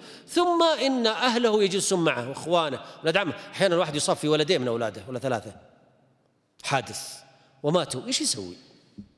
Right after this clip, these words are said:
ها؟ فيها كسر له،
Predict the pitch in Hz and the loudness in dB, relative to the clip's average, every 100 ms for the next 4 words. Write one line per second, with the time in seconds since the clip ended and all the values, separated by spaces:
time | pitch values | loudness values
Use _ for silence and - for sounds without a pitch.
0 | _ _ _ _ _ _ _ _ _ 156 | _ _ _ _ _ _ _ _ _ -4
1 | 131 - - - _ _ _ _ _ _ | -4 -16 -20 -20 _ _ _ _ _ _
2 | _ _ _ _ - 226 208 208 - 156 | _ _ _ _ 0 4 4 4 2 2
3 | 156 | 0